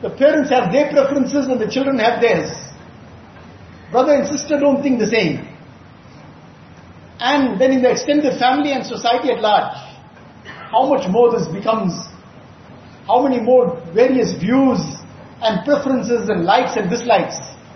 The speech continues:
But despite all this, if there are two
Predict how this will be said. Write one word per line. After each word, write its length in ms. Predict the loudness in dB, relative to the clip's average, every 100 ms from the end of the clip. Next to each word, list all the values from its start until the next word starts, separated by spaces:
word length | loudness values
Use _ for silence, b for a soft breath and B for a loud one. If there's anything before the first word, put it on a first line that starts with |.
| -20 -20 -20 -20 -20 -20 -20 -20 -20 -20 -20 -20 -20 -20 -20 -20 -10 -4
But 160 | -2
despite 480 | -4 -4 0 2 4
all 200 | 4 4
this, 540 | 0 -6 -14 -20 -20 -20 -20 -20 -20 -20 -20 -20 -20 -12
if 120 | -4
there 180 | 0 0
are 60 | 0
two 380 | 0 2 0